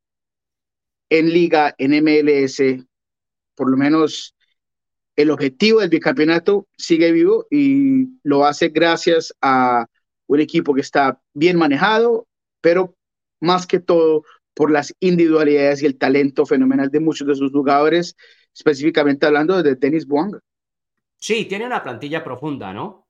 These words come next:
Speaker 2: Ah, no se nota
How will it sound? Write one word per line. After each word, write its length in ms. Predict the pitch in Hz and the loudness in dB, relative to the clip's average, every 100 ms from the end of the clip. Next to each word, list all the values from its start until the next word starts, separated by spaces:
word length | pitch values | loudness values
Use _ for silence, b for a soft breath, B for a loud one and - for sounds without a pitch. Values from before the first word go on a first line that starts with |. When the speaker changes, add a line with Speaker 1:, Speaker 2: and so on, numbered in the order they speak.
| _ | _
Speaker 2:
Ah, 800 | 107 107 107 104 104 98 95 _ _ _ _ _ _ | -12 -8 -6 -6 -8 -10 -16 _ _ _ _ _ _
no 680 | 110 117 139 156 165 170 165 | -14 -8 -4 0 0 0 -4
se 220 | 160 147 | -6 -10
nota 760 | 123 131 143 156 170 180 175 - | -10 -10 -10 -8 -6 -6 -8 -14